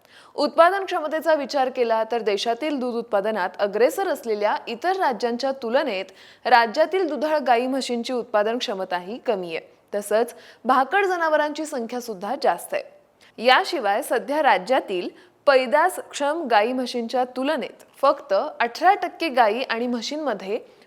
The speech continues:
कृत्रिम रेतन केलं जातं. या आकडेवारीवरून असं लक्षात येतं की जनावरातील वंध्यत्वाकडे इतकं गांभीर्यानं पाहिलं जात नाही. जनावरं वरून जरी व्यवस्थित दिसत असली तरी काही जनावरं गाभण राहण्यासाठी सक्षम नसतात किंवा वांझ असतात. जनावरातील वंध्यत्व कसं ओळखायचं,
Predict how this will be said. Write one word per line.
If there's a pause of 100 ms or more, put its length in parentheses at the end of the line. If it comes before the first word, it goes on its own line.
(140)
कृत्रिम
रेतन
केलं
जातं. (640)
या
आकडेवारीवरून
असं
लक्षात
येतं
की
जनावरातील
वंध्यत्वाकडे
इतकं
गांभीर्यानं
पाहिलं
जात
नाही. (300)
जनावरं
वरून
जरी
व्यवस्थित
दिसत
असली (380)
तरी
काही
जनावरं
गाभण
राहण्यासाठी
सक्षम
नसतात (140)
किंवा (260)
वांझ
असतात. (500)
जनावरातील
वंध्यत्व
कसं
ओळखायचं,